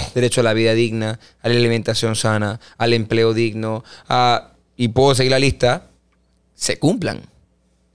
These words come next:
Porque de qué sirve que yo le diga a, y hemos hablado mucho de esos casos, pero esa es la realidad de este país, a la mamá sin trabajo y con tres hijos, sus hijos tienen derecho a la educación y usted a un empleo y a una salud de calidad.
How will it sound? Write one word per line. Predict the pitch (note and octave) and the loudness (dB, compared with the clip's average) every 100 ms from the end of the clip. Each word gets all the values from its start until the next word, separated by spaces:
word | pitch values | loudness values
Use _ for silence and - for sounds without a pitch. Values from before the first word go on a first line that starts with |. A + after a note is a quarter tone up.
| - | -4
Porque | C#3+ D3 | 0 0
de | D3 | 2
qué | E3 | 0
sirve | E3+ F3 | 2 2
que | D#3 | 2
yo | |
le | D3 | 2
diga | D3+ D3+ D#3 E3 E3 - _ - | 2 2 2 0 -4 -16 _ -6
a, | C#3+ D3 F#3+ - _ - | -2 -2 -4 -14 _ -8
y | G#2 | -2
hemos | D3 | 2
hablado | D3 C#3+ | 2 2
mucho | F3+ G#3 E3+ | 2 2 2
de | C#3+ | 2
esos | C3+ C3+ | 0 -2
casos, | E3 | 0
pero | D#3 | 0
esa | B2+ | 2
es | C#3+ | 2
la | D3 | 2
realidad | C3 A#2+ B2+ | 2 4 2
de | |
este | C3 C3 | 0 0
país, | A2+ G#2+ A2 - - - | 0 -2 -4 -8 -14 -4
a | B2 | -2
la | A#2+ | 0
mamá | A#2+ C3+ C3 F#3 - _ _ _ _ _ | 2 2 0 -2 -8 _ _ _ _ _
sin | - C#3+ B2+ | -4 -4 0
trabajo | A2+ A2+ C3+ B2 B2 | 2 4 4 4 2
y | B2 | 2
con | A#2+ A#2 | -2 0
tres | B2+ B2+ C3 | -2 0 2
hijos, | A#2+ A#2 - - _ _ _ | 2 0 -4 -20 _ _ _
sus | - C3+ A#2+ | -8 -6 -4
hijos | C3+ B2+ - | -2 -4 0
tienen | D#3+ C3+ B2+ | 0 0 0
derecho | A#2+ B2 A#2+ A#2+ | 0 0 0 0
a | |
la | A2 | 0
educación | G#2 G2+ F#2+ - C#3+ C#3+ D3 - - | -2 -4 -2 0 0 0 -6 -12 -14
y | A#2+ | -8
usted | A2 - B2+ A#2 | -8 -2 -2 0
a | |
un | A2+ A#2 | -2 -6
empleo | G#2+ D3+ E3+ E3 E3+ E3+ - | -4 0 2 4 2 -2 -6
y | B2 | -2
a | C#3 | 0
una | D3+ | 0
salud | C3+ B2+ D#3+ | -2 0 0
de | - A#2+ | 0 -4
calidad. | - G#2 A2+ G#2+ - | -4 -8 -6 -6 -6